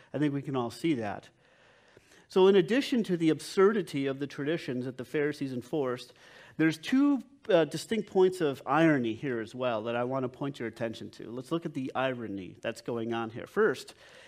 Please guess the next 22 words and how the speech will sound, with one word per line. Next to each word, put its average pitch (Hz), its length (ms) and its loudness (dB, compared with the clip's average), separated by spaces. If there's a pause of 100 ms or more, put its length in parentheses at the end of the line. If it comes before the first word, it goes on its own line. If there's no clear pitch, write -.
(120)
it's 180 160 2
ironic 190 920 2 (480)
that 190 400 8
the, 185 320 4
they 190 200 4
were 226 240 2
experts 190 520 0
in 180 80 2
the 147 80 2
Jewish 175 480 -2
law, 143 420 2 (1160)
and 175 200 8
yet 190 240 6
Jesus 214 460 -2
essentially 185 480 -2
asked 165 240 6
them, 147 240 0
"Haven't - 460 -2
you 254 80 -6
read 180 220 -2
your 170 100 -6
Bibles? 131 460 -4